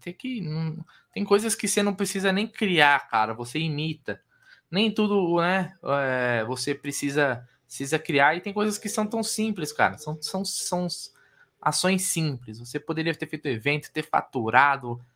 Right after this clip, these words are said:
né, o torcedor estaria ali dentro da sua casa, nossa, ia ser lindo, aquele Allianz Parque lotado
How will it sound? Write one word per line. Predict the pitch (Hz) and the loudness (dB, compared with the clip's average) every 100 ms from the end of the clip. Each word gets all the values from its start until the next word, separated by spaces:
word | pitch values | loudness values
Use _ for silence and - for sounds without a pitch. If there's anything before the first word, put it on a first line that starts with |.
| _ _ | _ _
né, | 117 139 | -2 2
o | 143 | 2
torcedor | 151 147 156 | 0 0 2
estaria | 156 160 143 139 | 2 2 2 0
ali | 135 | -2
dentro | 143 143 | -2 -2
da | 135 | -2
sua | - | -2
casa, | 120 - 131 139 135 117 | -4 -4 -2 0 -2 0
nossa, | 147 131 123 | 0 0 0
ia | 135 | -4
ser | 151 | -2
lindo, | 143 139 151 127 | -4 -2 0 0
aquele | 120 139 | 0 4
Allianz | 135 135 | 4 4
Parque | - 139 143 | 2 0 0
lotado | 135 131 - 113 135 131 | -6 -8 2 4 4 0